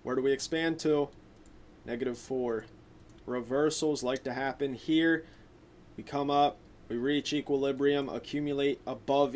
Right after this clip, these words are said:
equilibrium, then we expand back lower. And we actually have a run on stops right here.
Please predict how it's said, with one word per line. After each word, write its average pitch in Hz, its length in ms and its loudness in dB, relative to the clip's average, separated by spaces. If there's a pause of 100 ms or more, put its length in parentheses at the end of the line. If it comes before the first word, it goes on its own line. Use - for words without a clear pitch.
equilibrium, 139 800 0
then 131 160 -6
we 131 100 -4
expand 127 680 -6
back 131 280 -2
lower. 160 460 2 (420)
And 135 160 -6
we 143 100 6
actually 151 300 2
have 143 100 4
a 143 60 2
run 143 240 4
on 139 180 0
stops 143 380 0
right 131 160 0
here. 127 320 -2